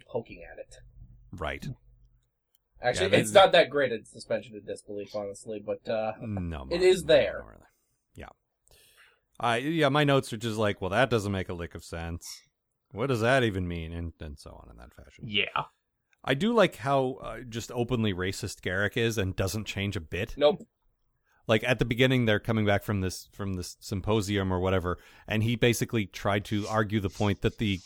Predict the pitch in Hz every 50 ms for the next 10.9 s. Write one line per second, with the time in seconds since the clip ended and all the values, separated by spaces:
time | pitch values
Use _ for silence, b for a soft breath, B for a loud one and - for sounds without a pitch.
0 | - 135 107 123 120 113 113 107 - - 170 - - 165 143 - 147 143 123 113
1 | 104 113 101 127 135 123 - 123 110 104 101 107 107 107 104 - - - - 226
2 | 233 214 202 - 208 190 180 180 208 190 185 165 175 170 165 185 208 160 147 -
3 | - - - 90 - 156 190 190 180 165 - 202 165 156 - 170 165 160 135 113
4 | 110 123 131 120 117 117 107 120 120 113 113 - - - 120 - 123 95 95 107
5 | 98 - - 117 104 101 98 92 - - 95 87 90 90 92 - 330 311 240 240
6 | 262 262 240 B B B B - 247 233 - 262 254 247 262 269 277 277 254 254
7 | 262 262 294 294 294 285 269 - 294 277 277 294 302 - 285 262 254 240 226 -
8 | - - - 240 254 262 247 226 220 202 202 220 233 - 247 220 202 175 160 135
9 | 147 202 254 151 120 139 165 220 254 220 180 160 156 165 165 175 180 165 - 262
10 | 269 262 202 135 104 101 92 95 87 - - 92 87 87 71 69 -